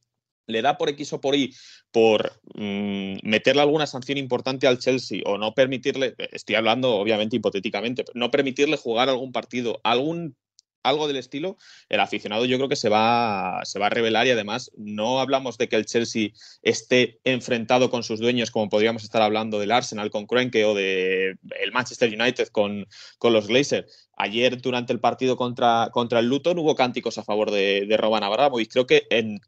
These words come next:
un gran porcentaje la afición del Chelsea está a favor de, de Abramovich y le van a, y le tienen mucho cariño, porque ha cambiado la historia reciente del club. Entonces, yo creo que el gobierno británico no se atreverá, en cierto modo, a tocar mucho al Chelsea,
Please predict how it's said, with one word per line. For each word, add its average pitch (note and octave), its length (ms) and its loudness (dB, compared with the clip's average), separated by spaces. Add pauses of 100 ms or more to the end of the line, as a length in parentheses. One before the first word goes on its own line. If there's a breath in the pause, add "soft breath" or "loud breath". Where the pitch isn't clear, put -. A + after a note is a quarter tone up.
(240)
un C#3 160 -4
gran C#3 240 2
porcentaje C3+ 640 0 (240)
la G2 140 -2
afición A#2 380 -2
del C3 160 6
Chelsea C3 460 0
está A#2+ 320 0
a B2+ 60 2
favor B2 360 4
de, A2 360 2
de G#2+ 120 2
Abramovich A2 460 0
y - 20 -2
le A#2 60 4
van G#2 160 4
a, - 140 -2
y - 60 -6
le G2 100 0
tienen A#2+ 200 -2
mucho B2+ 200 -8
cariño, B2+ 280 0
porque D3 200 0
ha - 20 -2
cambiado C#3+ 320 0
la B2+ 80 0
historia B2+ 380 -2 (400 loud breath)
reciente B2 480 2
del A2 160 4
club. C3 220 2
Entonces, G2 340 -4
yo G#2+ 80 -2
creo A#2 100 -2
que C3 60 2
el B2 80 2
gobierno A#2+ 260 0
británico B2 600 -2 (200)
no B2+ 300 0
se D#3 220 2
atreverá, C#3 800 2
en A#2 160 -4
cierto B2 320 -2
modo, C#3+ 480 2
a G#2 180 2
tocar B2 400 2
mucho C3+ 380 -2
al B2 100 0
Chelsea, C3+ 520 -2